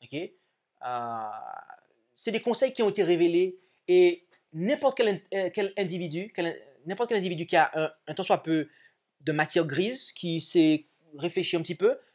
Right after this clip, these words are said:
peut comprendre le bien fondé de ça et peut mettre ça en application sans pour autant, voilà, je dirais, faire des choses qui sont...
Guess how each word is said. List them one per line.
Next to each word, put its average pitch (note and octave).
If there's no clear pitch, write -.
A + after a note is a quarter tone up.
peut C#4+
comprendre B3
le F3
bien D#3+
fondé F#3+
de E3
ça E3
et F#3
peut G#3+
mettre A3
ça G#3
en F3+
application F3+
sans C4
pour B3+
autant, G3+
voilà, D#3+
je E3
dirais, D#3+
faire F3+
des D#3
choses F3+
qui E3
sont... C3+